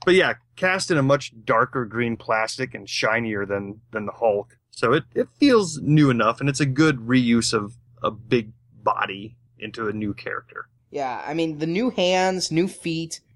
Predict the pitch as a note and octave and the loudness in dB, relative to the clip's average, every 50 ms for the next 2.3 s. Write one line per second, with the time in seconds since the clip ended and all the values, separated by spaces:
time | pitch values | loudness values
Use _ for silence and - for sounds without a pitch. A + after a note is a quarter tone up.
0 | _ - C#3+ C#3 D3+ D#3 D3+ D3 D3 E3+ C#3+ C3+ C3+ C3 B2+ A#2+ - _ _ _ | _ -6 -4 -2 0 2 2 2 2 0 0 2 2 0 0 -4 -8 _ _ _
1 | - - G#3+ A#3 B3 A#3+ - - - _ _ _ _ - E3 D3 D#3+ E3 D#3 D3 | -4 0 2 2 2 0 -2 -8 -8 _ _ _ _ -20 -6 0 2 2 4 4
2 | C#3+ C#3 C3+ - - | 2 2 0 0 -2